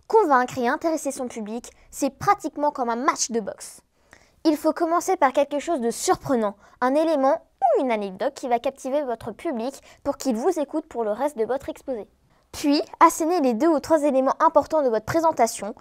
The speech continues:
des trucs qui montreront à votre public que vous savez ce que vous faites, et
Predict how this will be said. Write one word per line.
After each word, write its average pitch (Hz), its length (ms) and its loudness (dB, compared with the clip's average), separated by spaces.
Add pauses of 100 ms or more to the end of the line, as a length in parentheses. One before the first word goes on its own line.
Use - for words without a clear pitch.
(200)
des 269 120 4
trucs 277 220 -4
qui 240 120 -8
montreront 247 480 0
à 233 60 4
votre 202 260 -6
public 254 380 -8
que 240 80 -4
vous 208 140 -6
savez 233 260 -4
ce 254 140 -8
que 220 120 -10
vous 190 140 -10
faites, - 420 -4 (400)
et 415 60 -2